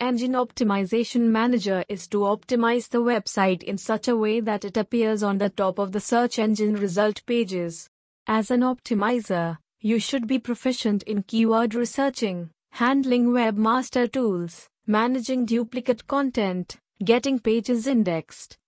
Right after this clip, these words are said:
familiarity with S E O tools, et cetera. An experienced S E O manager may earn four to six lakhs per annum.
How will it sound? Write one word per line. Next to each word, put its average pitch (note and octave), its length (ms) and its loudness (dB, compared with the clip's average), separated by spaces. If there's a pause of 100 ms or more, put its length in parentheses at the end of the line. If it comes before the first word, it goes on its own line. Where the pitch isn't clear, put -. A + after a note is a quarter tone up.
(100)
familiarity A#3 920 0
with F#3 220 -2
S A#3 240 0
E B3+ 120 2
O C4+ 120 4
tools, F#3+ 600 -2 (200)
et A3+ 180 -4
cetera. C4 500 0
An A#3 140 0
experienced A3 800 0
S A#3+ 240 0
E C4 180 -6
O B3 200 6
manager A3 500 0
may G#3+ 240 2
earn A#3 300 0
four A3 300 0
to C4 140 -4
six - 420 -4
lakhs G#3 360 0
per A3 180 0
annum. A3 440 0